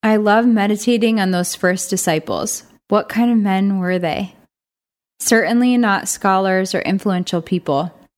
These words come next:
They were ordinary men leading ordinary lives, but when the Lord called, they dropped everything to follow. What could have inspired such a radical, all-in response like that?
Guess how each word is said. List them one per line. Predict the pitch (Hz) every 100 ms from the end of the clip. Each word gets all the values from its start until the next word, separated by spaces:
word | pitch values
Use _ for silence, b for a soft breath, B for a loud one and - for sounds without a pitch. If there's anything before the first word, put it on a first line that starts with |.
| _ _ -
They | 196
were | 190
ordinary | - 190 202 214 208 208
men | 202 170 175
leading | 175 170 165
ordinary | - 190 214 208 208 208
lives, | 165 156 160 175 - b b _ _ -
but | 196
when | 190
the | 190 185
Lord | 180 202 240
called, | - 190 175 175 196 190
they | 190
dropped | 175 196 180 - -
everything | 190 220 226 240 233
to | 233 202
follow. | - 170 170 - 202 - _ _ _ _ _ _ _ _ _ _ -
What | 208 233
could | - 262
have | 269
inspired | 285 247 - 220 202 180 180
such | - -
a | 180
radical, | 175 175 175 196 202 208 202 - -
all-in | 180 196 - 185 180
response | 165 - 175 170 170 175
like | 160 -
that? | 120 -